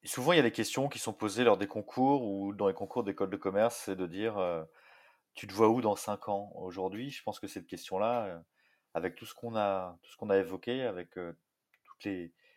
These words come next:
les disruptions, euh, disruptions, pardon, que nous vivons et que nous allons vivre,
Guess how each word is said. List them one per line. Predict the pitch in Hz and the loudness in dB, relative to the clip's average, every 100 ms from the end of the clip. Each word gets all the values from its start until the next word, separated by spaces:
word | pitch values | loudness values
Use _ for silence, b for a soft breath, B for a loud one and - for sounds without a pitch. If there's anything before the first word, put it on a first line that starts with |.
| _ 98 | _ -10
les | |
disruptions, | 98 - 127 - - - 123 117 101 | -8 -6 -6 -6 -8 -6 -6 -4 -6
euh, | |
disruptions, | 85 107 - 110 - 117 | -8 -10 -10 -12 -12 -6
pardon, | 92 101 | -6 -6
que | - 98 | -10 -14
nous | 90 | -12
vivons | 95 95 110 101 | -12 -10 -8 -6
et | 87 | -8
que | 87 85 85 | -8 -8 -8
nous | 87 85 | -10 -8
allons | 92 92 | -8 -6
vivre, | 127 | -8